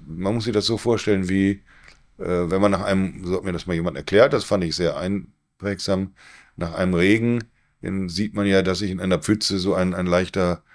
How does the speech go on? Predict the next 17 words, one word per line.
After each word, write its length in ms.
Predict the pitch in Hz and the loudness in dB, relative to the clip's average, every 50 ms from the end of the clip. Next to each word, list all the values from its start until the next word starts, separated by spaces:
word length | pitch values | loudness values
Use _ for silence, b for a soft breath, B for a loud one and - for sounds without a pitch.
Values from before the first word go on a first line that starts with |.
| b b b b b b b _ - | b b b b b b b _ -16
Schlamm 440 | - - - 87 85 82 110 120 113 | -12 -8 0 2 4 4 4 4 2
bildet, 460 | 113 110 107 101 107 107 104 - - 90 87 | 4 4 4 4 2 2 0 -4 -12 -14 -8
aus 340 | - 92 85 - - _ _ _ _ _ _ _ _ _ - - | -6 -4 -4 -6 -8 _ _ _ _ _ _ _ _ _ -8 0
ganz 380 | - 92 107 120 - - - - - | 0 2 2 2 -2 -4 -6 -8 -10
feinem, 480 | - - 95 90 95 101 98 95 98 87 | -4 0 2 2 4 2 2 0 -2 -4
äh, 20 | 69 64 - - - - 87 90 - _ - | -6 -10 -12 -14 -14 -16 -18 -20 -20 _ -10
Tonmaterial 640 | - 90 92 92 92 92 87 87 90 85 82 82 80 | -2 0 0 2 2 0 -2 0 -2 0 0 0 -2
bestehend. 420 | 80 - - - 85 80 82 85 | -4 -6 -4 -2 -2 -2 -2 -4
Und 120 | 82 82 | -6 -8
sowas 560 | - 87 87 87 90 87 - - - - _ _ _ - | -4 -2 0 0 0 0 0 -4 -8 -10 _ _ _ -12
ist 140 | 80 78 | -10 -8
eben 220 | 78 90 82 78 76 | -4 -4 -4 -4 -4
auch 140 | 78 78 82 | -6 -8 -6
eine 160 | 80 80 76 | -8 -8 -8
Entgobe, 540 | 73 73 69 82 92 101 101 104 107 104 B B B B B B B | -8 -8 -2 0 2 4 4 4 2 2 B B B B B B B
also 160 | 92 82 82 | -8 -6 -4
eine 300 | 78 80 80 76 71 | -4 -2 -4 -4 -6